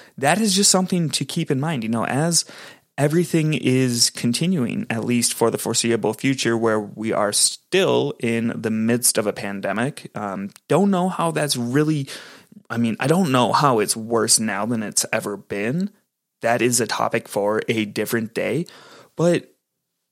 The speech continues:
you know, it really just every single day that passes, use it as a day to say, "Yeah, everybody's focusing on themselves.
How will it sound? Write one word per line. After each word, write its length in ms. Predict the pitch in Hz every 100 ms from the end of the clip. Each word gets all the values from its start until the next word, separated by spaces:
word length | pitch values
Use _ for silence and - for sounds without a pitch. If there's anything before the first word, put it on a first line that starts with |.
| _ _
you 100 | -
know, 220 | 151 151 -
it 140 | -
really 320 | - 127 170 185
just 220 | 165 -
every 180 | 143 190
single 200 | 220 208
day 120 | 190
that 180 | 190 127
passes, 680 | - 160 208 - 98 - - _ _ 208
use 560 | 202 123 123 165 190
it 120 | 180 -
as 180 | 123 131
a 60 |
day 280 | 123 110 113
to 140 | 113 117
say, 520 | - 104 104 107 - _ _ _ _ _ -
"Yeah, 300 | 120 117 - _ _ _ _ _ -
everybody's 440 | 117 120 127 123
focusing 340 | 110 107 107
on 140 | 104 104
themselves. 560 | 113 - 175 - -